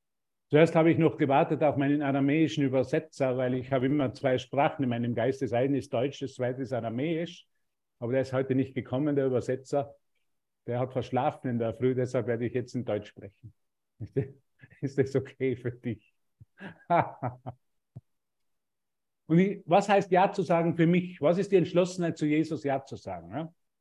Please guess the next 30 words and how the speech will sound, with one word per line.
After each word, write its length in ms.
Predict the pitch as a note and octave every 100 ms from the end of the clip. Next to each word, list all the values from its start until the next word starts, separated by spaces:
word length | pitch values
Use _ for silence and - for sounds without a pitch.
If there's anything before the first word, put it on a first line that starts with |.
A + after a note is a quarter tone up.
| _ _ _
In 180 | E3+ E3
meinem 360 | F3+ A3 B3 G#3
Erwachen, 720 | F#3 D#3 F#3+ - A3+ A3 - _ _ _ _ _ _ _
eines 340 | C#3 F#3 F3+ F3+
Tages 340 | D#3+ F3 D#3+
hatte 180 | E3+ F3
ich 80 | E3+
ein 140 | E3
ganz 280 | D3+ F3+ -
klares 440 | D#3+ D#3 D#3+ -
Bild. 480 | - E3 F#2 - - _ _ _ _ _ _ _ _
Ich 160 | C3+
hatte 240 | E3 E3 F3+
das 160 | F3
Bild, 280 | F#3 A3+ G#3+
dass 140 | F#3+
ich 120 | D3+ B2
vor 180 | E3+
zweitausend 680 | - E3+ G3 G3 F3 F3 F3+
Jahren 300 | C#3+ D3 F3
mit 160 | F3+ F3
Jesus 540 | E3 E3+ E3+ B2 -
war. 280 | A2+ G#2 A2 _ _ _ _ _ _ _ _ _ _ _ _ _ _ _ _
Da 100 | D#3+
ist 120 | D3+
Jesus 400 | E3+ A3+ A3 A3+
entlang 420 | F#3 F3 E3 G3+
des 200 | G#3 F3+
Weges 480 | D3+ F#3 G#3 G#3 G3+
gegangen 720 | - G3+ G3 G3 A3+ B3+ B3+